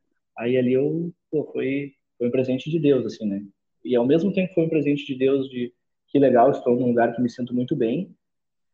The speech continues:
foi também, é, fundamental pro meu discernimento, né? De perceber, mesmo estando nesse lugar em que eu me sinto bem,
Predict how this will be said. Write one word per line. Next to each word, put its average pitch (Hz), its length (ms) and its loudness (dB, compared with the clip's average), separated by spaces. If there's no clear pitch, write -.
foi 151 200 4
também, 160 680 0
é, 123 160 -6
fundamental 185 540 0
pro 165 100 -2
meu 151 120 2
discernimento, 147 760 -2
né? 123 140 -4
De 127 140 -8
perceber, 123 760 -2
mesmo 175 380 4
estando 165 400 0
nesse 147 240 -2
lugar 127 400 0
em 127 80 -6
que 127 140 -4
eu 131 80 2
me 131 100 -2
sinto 156 400 -4
bem, 143 420 -2